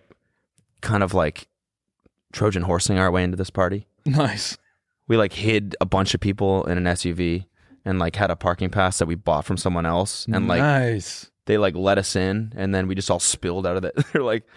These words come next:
Speaker 1: "How many people are you?" And we're like, "Oh, four." <laughs> And they're, "Cool." We, like, drove ten feet and the trunk opens, like, three people spill <laughs> out of the trunk, like, nine people spill out of the car. And they somehow let us in. It was a hundred-person party. Uh, the list was a hundred,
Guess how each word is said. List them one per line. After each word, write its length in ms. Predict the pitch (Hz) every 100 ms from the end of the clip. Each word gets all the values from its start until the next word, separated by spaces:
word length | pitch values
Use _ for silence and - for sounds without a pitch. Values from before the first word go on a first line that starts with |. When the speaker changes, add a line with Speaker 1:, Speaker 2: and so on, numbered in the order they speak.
| -
Speaker 1:
"How 120 | 214
many 140 | 262 208
people 260 | 226 254
are 160 | 196 139
you?" 160 | 110
And 80 | 98
we're 60 | 110
like, 80 | 127 262
"Oh, 200 | 196 190
four." 500 | - 180 170 196 214 123
<laughs> 40 | - - _ _ _ -
And 80 | 113
they're, 120 | 117
"Cool." 400 | - 190 185 160
We, 80 | 123
like, 140 | 110
drove 560 | 95 113 117 110 107 -
ten 240 | - 123 120
feet 320 | - 127 123
and 100 | 110
the 80 | 98
trunk 400 | - - 107 107
opens, 340 | 117 113 117
like, 100 | 98
three 260 | - 117 110
people 240 | - 104
spill 260 | 110 - 117
<laughs> 20 |
out 80 | 151
of 80 | 185
the 60 | 185
trunk, 480 | - 165 165 -
like, 140 | 135 117
nine 360 | 127 127 135
people 220 | 127 135 135
spill 180 | 120 123
out 80 |
of 40 | 127
the 60 | 120
car. 300 | 113 123 - - - - - -
And 120 | 156
they 80 | 165
somehow 380 | 190 196 185
let 200 | 165 156
us 140 | 143 135
in. 220 | 117 92 _ _ _ _ _ -
It 80 | 151
was 100 | 139
a 80 |
hundred-person 800 | 120 117 151 160 151 151 139 127
party. 380 | 113 92 80 90 _ _ -
Uh, 60 | 104
the 140 | 110
list 260 | 117 143 -
was 100 | 120
a 60 |
hundred, 360 | 113 101 69